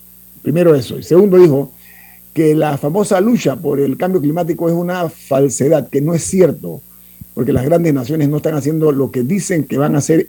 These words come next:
y no lo hacen. Así que el cambio climático está poniendo al mundo al borde de una tragedia global. Eso lo dijo el presidente Petro en su debut, eh, en la Organización de las Naciones Unidas. No sé si Camila o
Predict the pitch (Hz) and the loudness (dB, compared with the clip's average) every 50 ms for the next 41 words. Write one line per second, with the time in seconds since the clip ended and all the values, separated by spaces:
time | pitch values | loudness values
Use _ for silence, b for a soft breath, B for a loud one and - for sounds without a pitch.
0 | - - 147 139 143 156 156 160 165 143 - - 113 185 - - - - - - | -2 0 2 2 4 4 4 4 4 2 0 -4 -8 -10 -10 -14 -14 -14 -10 -6
1 | - 139 - 147 139 135 - 143 - - - 135 147 160 156 117 127 131 143 175 | -4 0 4 4 4 4 2 0 -4 -4 -2 0 0 2 0 2 2 2 2 2
2 | 175 170 170 190 - 202 175 B B B B B B B B B B B B - | 2 2 0 0 -2 -8 -8 B B B B B B B B B B B B -4
3 | - - 147 143 147 135 139 151 165 165 156 151 - 113 - 175 180 175 156 160 | 0 2 2 4 4 2 2 2 2 2 2 2 2 0 2 2 2 2 2 0
4 | 165 165 165 - - 135 147 156 156 156 151 - - - 143 123 127 175 185 156 | 0 -2 -2 -2 -2 -2 -2 0 -2 -4 -6 -8 -8 -6 -4 0 2 4 6 6
5 | 135 123 104 92 - - - - - - - - - 170 139 143 139 139 156 135 | 4 2 0 -2 -6 -10 -16 -20 -20 -20 -18 -8 -2 2 4 4 6 4 4 2
6 | 107 87 - - - - 113 - 131 131 127 131 143 139 131 - 87 - - - | 0 -4 -6 -8 -10 -8 -6 -2 0 2 4 4 4 4 4 2 -2 -4 -8 -14
7 | B B B B B B B - - - - - - - 95 143 139 - - - | B B B B B B B -4 -2 0 0 0 -2 -2 0 0 2 2 2 2
8 | - - 175 110 92 92 - 139 - B B B B B B - - 131 117 - | 2 2 0 0 0 -4 -4 -6 -8 B B B B B B -4 -2 -2 0 2
9 | 135 135 127 135 139 160 196 165 - - - 98 101 - - - - - - 117 | 4 4 6 6 6 6 6 4 4 0 -6 -10 -12 -14 -20 -20 -14 -8 -6 -4
10 | 120 92 87 - - - - - - - 110 107 - 123 127 123 117 120 117 113 | -2 -2 -4 -4 -6 -8 -8 -6 -4 -2 -2 0 0 0 0 -2 -4 -4 -4 -6
11 | 110 - - _ - - - 113 120 113 113 117 120 143 143 147 139 131 120 107 | -6 -8 -10 _ -6 -4 -2 -2 -2 -2 -2 0 2 2 4 4 2 2 0 0
12 | - 135 135 123 123 135 131 120 123 123 117 110 143 131 139 107 110 113 143 156 | -2 0 0 2 2 2 2 0 0 -2 -2 -2 -2 -2 -2 0 0 2 2 2
13 | 147 139 117 117 117 120 131 113 | 2 2 0 0 -2 -4 -4 -8